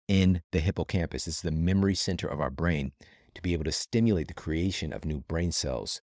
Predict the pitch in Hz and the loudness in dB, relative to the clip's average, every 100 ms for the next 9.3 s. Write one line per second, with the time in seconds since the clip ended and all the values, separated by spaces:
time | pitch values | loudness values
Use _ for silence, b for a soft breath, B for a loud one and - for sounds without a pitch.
0 | _ _ _ - 76 90 101 117 110 - | _ _ _ -10 -2 4 6 6 2 2
1 | 90 90 - 92 87 - 69 80 78 71 | 2 2 2 0 2 0 -4 -2 -2 -4
2 | - 78 - 95 76 69 69 - 80 82 | -8 -10 -4 -2 -2 -6 -8 -4 -2 -2
3 | 78 - 71 65 87 85 - _ _ - | -4 -6 -8 -2 0 0 -6 _ _ -14
4 | - - 110 113 - 73 69 65 101 101 | -10 -2 0 2 0 -6 -10 -6 -2 0
5 | 73 65 67 - - - - _ - 95 | -2 -4 -6 -8 -8 -10 -10 _ 0 4
6 | 98 98 113 139 139 - - 135 139 92 | 6 4 6 8 8 6 6 4 4 0
7 | 80 76 76 - 123 110 147 170 - 82 | 0 0 -4 0 4 6 6 4 2 0
8 | 73 78 85 - 95 - 110 110 87 78 | 0 -2 -2 0 -2 0 0 2 2 2
9 | 76 73 - | 2 0 -2